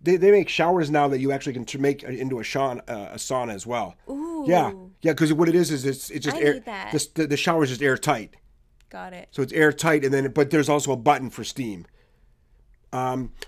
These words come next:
Speaker 1: it, is it in Denmark or the Netherlands that all new construction, they have to have those little, each house has to have a little sauna in it?
Speaker 2: Really?
Speaker 1: Yeah. Yep. Yep. It's either, it's either Denmark,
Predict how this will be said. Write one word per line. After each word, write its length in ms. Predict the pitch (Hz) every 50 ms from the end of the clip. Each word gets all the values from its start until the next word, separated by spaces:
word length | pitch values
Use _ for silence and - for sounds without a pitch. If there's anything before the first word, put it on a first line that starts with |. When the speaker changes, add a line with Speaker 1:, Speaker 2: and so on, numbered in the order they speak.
| - _ _ _ _ _ - - _ _ -
Speaker 1:
it, 240 | 160 160 160 - -
is 200 | - 160 143 131
it 80 | 185 170
in 120 | 156 131 107
Denmark 640 | - 147 165 202 233 262 285 302 330 320 320 - - _ _ _ _ _
or 100 | - 151
the 100 | 151 151
Netherlands 760 | 147 156 170 175 165 165 151 139 127 120 120 131 127 - - - _ _
that 100 | - 147 -
all 240 | - 147 151 156 165
new 140 | 165 165
construction, 640 | 156 - 147 131 - - 156 156 - - - - 135 127
they 80 | 131 131
have 140 | 139 139 131
to 80 | - 139
have 160 | 131 139 127
those 180 | 131 127 110 110
little, 440 | 120 135 143 135 135 135 131 - _ _ - - - _ _ -
each 180 | 160 151 -
house 180 | 151 151 143 135
has 120 | 147 131 -
to 60 | 139
have 60 | 127
a 40 | 127
little 160 | 123 127 123
sauna 320 | 113 - 139 127 123 117 104
in 80 | 98
it? 100 | 92 - _ _ _ _ _ _ _ _ _ _ _ _ _ -
Speaker 2:
Really? 420 | 214 233 233 240 269 302 330 370 403
Speaker 1:
Yeah. 200 | 440 240 208 - - _ _ _ -
Yep. 240 | - 233 240 - _ _ _ _ _ - - - - _ _ -
Yep. 220 | - 185 196 - - _ _ -
It's 240 | - 165 156 175 139 190
either, 180 | 196 202 175
it's 200 | 151 160 - -
either 140 | 185 165 151
Denmark, 600 | 120 - 190 208 226 226 233 233 233 233 - -